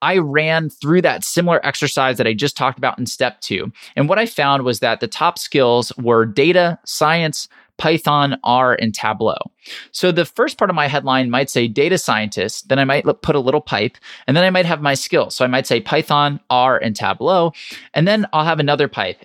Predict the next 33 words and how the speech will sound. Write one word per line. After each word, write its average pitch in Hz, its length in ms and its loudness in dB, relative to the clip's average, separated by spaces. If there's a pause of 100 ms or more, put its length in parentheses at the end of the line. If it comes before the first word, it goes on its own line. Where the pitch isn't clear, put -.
And 151 180 -2
that 190 180 0
leads 190 200 0
me 175 140 -2
into 135 420 0
the 123 120 -4
second - 460 -4
half 110 320 -2
of 113 120 -6
my 113 120 0
headline, 123 380 0
which 120 160 -6
is 143 60 -8
gonna 175 220 -2
be 147 280 0 (220)
my 139 160 2
results-focused 127 1040 0
value 107 300 0
proposition. - 640 -6 (340)
And 165 80 0
essentially 254 360 2
the 160 100 2
way 156 240 4
that 185 120 -2
you 143 400 0
describe 151 460 -2
this, 123 140 0
the 139 100 2
way 143 240 2
that 156 220 -2
you 127 80 -2
write 117 240 0
this 101 340 -2